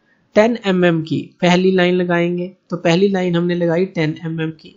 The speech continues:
उसके बाद सात सात एमएम के हम यहाँ पर ब्लॉक बना लेंगे। कितने ब्लॉक बनाएंगे,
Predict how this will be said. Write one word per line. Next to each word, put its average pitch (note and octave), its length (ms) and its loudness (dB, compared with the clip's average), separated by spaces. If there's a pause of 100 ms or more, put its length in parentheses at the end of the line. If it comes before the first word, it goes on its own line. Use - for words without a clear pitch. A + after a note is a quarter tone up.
उसके G#3+ 300 -2
बाद F3+ 340 0 (320)
सात G3+ 380 0
सात F3+ 380 -2
एमएम E3 340 0
के E3+ 140 -2
हम D#3+ 220 -2
यहाँ C#3+ 160 -2
पर D#3+ 180 -6
ब्लॉक D3+ 380 0
बना B2+ 220 -4
लेंगे। A#2 360 -16 (560)
कितने F#3 260 0
ब्लॉक F3+ 280 2
बनाएंगे, F3+ 560 -2